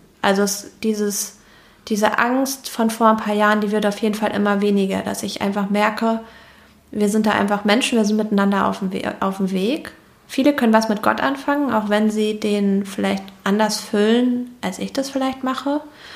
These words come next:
Trotzdem können wir miteinander laufen. Und, ähm, ich partizipiere an dem Wissen dort von Menschen, die teilweise schon vierzig Jahre Yoga unterrichten,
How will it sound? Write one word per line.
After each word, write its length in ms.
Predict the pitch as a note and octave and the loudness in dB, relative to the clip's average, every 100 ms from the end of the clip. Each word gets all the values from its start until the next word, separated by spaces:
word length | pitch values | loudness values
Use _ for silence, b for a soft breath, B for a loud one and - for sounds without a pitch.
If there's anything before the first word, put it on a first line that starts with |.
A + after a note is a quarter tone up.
| B B B B B - | B B B B B -10
Trotzdem 400 | - A#3 A#3 A#3 | -2 0 2 2
können 200 | A3+ A3+ | 4 4
wir 80 | G#3+ | 4
miteinander 440 | G#3 G#3+ G3+ G3+ | 2 2 2 2
laufen. 720 | G3+ F#3+ G3 G3 - F#3+ F#3 F#3+ - B B B B _ - | 2 2 2 0 -4 -4 -4 -6 -10 B B B B _ -2
Und, 480 | A3+ G3+ G3+ G3 G3 | 2 4 4 2 -2
ähm, 520 | G3 G3 F#3+ G3 G3 - | -2 -2 -2 -2 -4 -8
ich 100 | - | -2
partizipiere 760 | A3 G#3+ G#3+ - G#3 A3+ A3 | 2 2 0 -2 0 2 4
an 120 | G#3 G3+ | 4 4
dem 160 | G3+ | 2
Wissen 320 | G#3+ A3 B3 | 2 2 2
dort 360 | A#3+ A#3+ B3 B3 | 4 4 2 0
von 280 | - G3 G3 | -2 2 2
Menschen, 440 | G3+ G#3+ G#3+ G#3 | 2 2 0 0
die 120 | G3+ | -2
teilweise 460 | G3 G#3 G3 G3 G3 | -2 0 2 2 2
schon 220 | F#3+ G3 | 0 -2
vierzig 420 | - A3 A3 A3 | -2 -4 -4 -4
Jahre 260 | F#3+ G3 G3 | 0 0 2
Yoga 320 | G3 G3+ B3+ | 0 0 -2
unterrichten, 880 | A#3 B3 C4 B3+ B3+ - C4 C4+ C4+ | -2 -4 -4 -4 -6 -4 -4 -4 -6